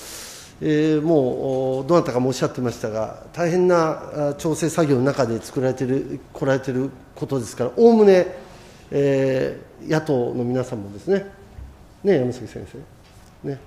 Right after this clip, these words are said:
全体的にはいいですよね。さっきも言ってたんです。「すごくいい法案だよね」っていうことを言ってましたよね、山崎さん。修正もしするとしても、もう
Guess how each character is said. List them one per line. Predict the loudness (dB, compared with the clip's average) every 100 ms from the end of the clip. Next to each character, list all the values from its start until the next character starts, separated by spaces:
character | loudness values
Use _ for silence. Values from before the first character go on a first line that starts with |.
| -20 -20 -16
全 | 0 2 4
体 | 2 0
的 | -2
に | 0
は |
い | 0
い | -2
で |
す | -6
よ | -12
ね。 | -12 -12 -14 -20 -20 -20 -20 -18 -16 -6
さ | -2
っ | 2
き | 6
も |
言 | 6
っ |
て | 4
た | 0
ん |
で | -2
す。 | -8 -18
「す | -10 -4
ご | -2
く | 2 2
い | 4 4
い |
法 | 4 4
案 | 2
だ | 2
よ |
ね」 | 2 0
っ |
て | -2 -6
い | -10
う | -10 -18 -16 -12 -12 -10 -6 0 2 2
こ |
と | 2
を | 2 2 0 -2 -2 -2 -2 -4 -4 -6 -6 -8 -8 -8 -10 -12 -16 -4
言 | 0
っ |
て | 6
ま | 6
し | 8
た | 10
よ | 12
ね、 | 10
山 | 10
崎 | 6 4
さ | 2
ん。 | 2 2 -2 -8 -8 -10 -12 -20 -20 -20 -20 -20 -16
修 | 6 8 8
正 | 8 6 8
も | 6
し | 4 -2
す | 0
る | 0
と | 2
し | 2
て | 2
も、 | 0
も |
う | 0